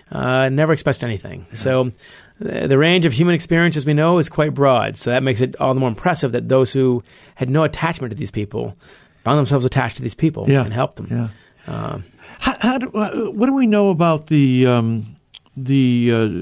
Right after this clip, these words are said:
Speaker 2: there, were there four churches there?
Speaker 1: Four churches in
Speaker 2: Yeah.
Speaker 1: this little neighborhood of Richmond.
Speaker 2: Yeah.
Speaker 1: And they're all blown up.
Speaker 2: They're
Speaker 1: And
Speaker 2: all
Speaker 1: yet
Speaker 2: destroyed.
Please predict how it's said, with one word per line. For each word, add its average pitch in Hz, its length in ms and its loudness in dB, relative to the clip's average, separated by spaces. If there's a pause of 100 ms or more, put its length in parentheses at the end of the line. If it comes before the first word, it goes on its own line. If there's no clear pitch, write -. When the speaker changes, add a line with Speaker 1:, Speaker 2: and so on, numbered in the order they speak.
(140)
Speaker 2:
there, 165 140 2
were 151 280 0
there 113 120 -2
four 214 220 0
churches 226 440 -4
there? 214 200 -6 (360)
Speaker 1:
Four 180 340 4
churches 180 400 0
in 151 300 2
Speaker 2:
Yeah. 135 80 4
Speaker 1:
this 135 200 0
little 156 320 4
neighborhood 147 300 4
of 127 120 2
Richmond. 120 420 -2
Speaker 2:
Yeah. 160 240 2 (260)
Speaker 1:
And 127 240 -4
they're 135 120 2
all 156 180 4
blown 135 240 2
up. 123 140 0
Speaker 2:
They're 160 80 4
Speaker 1:
And 170 60 4
Speaker 2:
all 170 60 4
Speaker 1:
yet 160 80 4
Speaker 2:
destroyed. 117 480 0